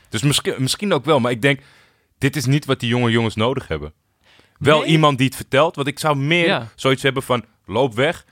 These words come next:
Speaker 1: en zorg dat het nooit meer gebeurt." En dat kan je op een hele goede manier, kan je dat toelichten. Wel goed dat je er oog voor hebt, maar dit, ik vond het een beetje eng, man.
Speaker 2: Ja, en het is, het heeft, het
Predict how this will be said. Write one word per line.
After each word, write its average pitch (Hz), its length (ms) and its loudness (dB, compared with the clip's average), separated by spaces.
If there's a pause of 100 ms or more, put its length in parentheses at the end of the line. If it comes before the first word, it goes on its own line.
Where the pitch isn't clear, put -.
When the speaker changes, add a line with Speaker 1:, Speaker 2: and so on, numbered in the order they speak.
(360)
Speaker 1:
en 107 100 -6
zorg 120 200 2
dat 113 120 2
het 107 80 -4
nooit 110 200 2
meer 104 120 -2
gebeurt." 98 320 -2
En 101 60 0
dat 101 120 -8
kan 123 140 0
je 120 80 2
op 104 120 -2
een 101 120 0
hele 101 140 4
goede 92 220 0
manier, 92 200 0
kan 92 140 -2
je 87 60 -2
dat - 80 -10
toelichten. 113 380 -2
Wel 98 140 2
goed 113 260 2 (180)
dat 92 160 -6
je 101 60 0
er 98 120 -4
oog 127 240 4
voor 92 120 -2
hebt, 87 140 -2 (180)
maar 80 180 -4
dit, 120 220 -6
ik 113 100 -12
vond 120 100 -6
het 104 100 -4
een 98 160 -4
beetje - 100 -12
eng, 123 160 -4
man. 95 200 -4 (580)
Speaker 2:
Ja, 175 240 2
en 190 80 0
het 190 120 -4
is, 196 100 -4
het 175 120 -8
heeft, 165 300 0
het - 80 -16